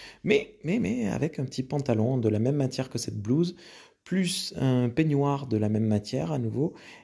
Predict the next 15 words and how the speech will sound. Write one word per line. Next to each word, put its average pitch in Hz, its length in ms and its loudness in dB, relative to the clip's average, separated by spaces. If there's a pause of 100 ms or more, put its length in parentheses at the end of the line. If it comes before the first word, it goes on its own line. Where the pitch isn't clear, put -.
(140)
et 82 320 2
un, 113 680 0 (220)
une 113 200 2
paire 165 180 0
de 127 100 4
chaussons, 135 680 -2 (400)
et - 340 0
des 139 140 2
surchaussons 139 640 0
à 131 60 4
mettre 127 180 2
par-dessus, 117 600 -4
et 190 200 0
une 147 160 0
charlotte, - 440 -6